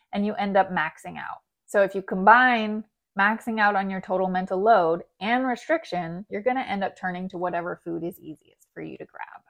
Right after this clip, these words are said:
And the solution that took me years to figure out, but it doesn't have to take you years,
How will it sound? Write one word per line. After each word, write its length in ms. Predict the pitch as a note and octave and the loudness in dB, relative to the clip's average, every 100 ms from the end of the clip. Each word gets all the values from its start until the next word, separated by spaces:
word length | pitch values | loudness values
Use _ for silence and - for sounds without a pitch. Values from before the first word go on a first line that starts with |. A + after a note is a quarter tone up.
| _ _ _ - | _ _ _ -4
And 120 | G#3+ | 0
the 80 | A3 | 0
solution 520 | B3+ C4+ D#4+ G3+ F3 | 4 4 2 -2 -4
that 120 | E3+ | -8
took 160 | G#3+ - | -12 -10
me 160 | F3+ | -2
years 220 | G3 G#3 | 2 2
to 100 | G#3 | 0
figure 240 | F3 E3+ D#3+ | -8 -6 -2
out, 200 | D#3+ - | -2 -2
but 100 | B3 | -4
it 120 | C#4+ | -2
doesn't 240 | E4+ F#4+ D4+ | -2 -2 -6
have 160 | D#4+ | -10
to 80 | - | -10
take 160 | C4 A3 | -12 -6
you 140 | C#4 | -4
years, 420 | B3 - - - | -4 -6 -10 -14